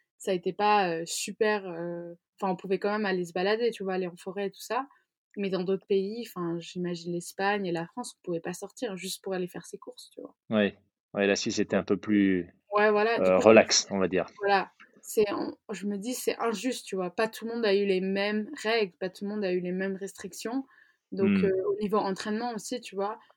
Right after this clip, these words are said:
Speaker 1: Moi, j'ai peut-être pu faire plus, alors que quelqu'un en Espagne ou en France a pu faire moins parce que,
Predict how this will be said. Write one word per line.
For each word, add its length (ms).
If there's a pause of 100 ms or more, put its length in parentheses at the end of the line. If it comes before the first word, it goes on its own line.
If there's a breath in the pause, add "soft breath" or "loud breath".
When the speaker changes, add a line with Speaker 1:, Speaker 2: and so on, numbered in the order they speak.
(100)
Speaker 1:
Moi, 120
j'ai 140
peut-être 280
pu 140
faire 280
plus, 460
alors 240
que 100
quelqu'un 400
en 140
Espagne 520
ou 60
en 60
France 360
a 80
pu 140
faire 200
moins 240
parce 200
que, 200